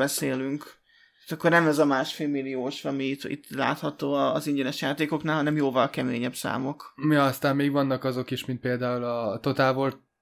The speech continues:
Speaker 2: Troy, amit nem csak, hogy exkluzívá tettek, hanem ingyenesen is adtak az első hetekben, azért is biztos
Speaker 1: Igen.
Speaker 2: fizettek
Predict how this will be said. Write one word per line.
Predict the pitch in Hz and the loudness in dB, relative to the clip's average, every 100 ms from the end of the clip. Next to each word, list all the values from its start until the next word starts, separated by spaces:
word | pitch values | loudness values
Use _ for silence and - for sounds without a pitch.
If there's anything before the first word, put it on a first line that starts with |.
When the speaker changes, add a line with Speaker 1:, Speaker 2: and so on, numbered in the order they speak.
| - | -2
Speaker 2:
Troy, | 139 135 135 | 2 4 4
amit | 135 135 135 - | 2 0 -2 0
nem | 131 | -2
csak, | 131 131 | -2 -4
hogy | 127 | 0
exkluzívá | 127 - 135 135 127 123 | 0 0 -2 0 2 2
tettek, | 131 123 135 - | 0 0 -4 -2
hanem | 123 120 113 | -4 -2 -4
ingyenesen | 123 123 135 131 127 135 | -4 0 2 2 0 -2
is | 135 139 | -2 -2
adtak | 131 - 139 139 | -4 -2 -2 -2
az | 127 123 | -4 -2
első | 127 123 127 | -2 0 -4
hetekben, | 127 - 131 131 | -2 -2 -2 -2
azért | 123 123 131 | -2 0 -2
is | 131 | -2
biztos | 131 - 143 | -6 -2 -2
Speaker 1:
Igen. | 160 | 0
Speaker 2:
fizettek | 147 131 - 139 | 0 -2 -8 -14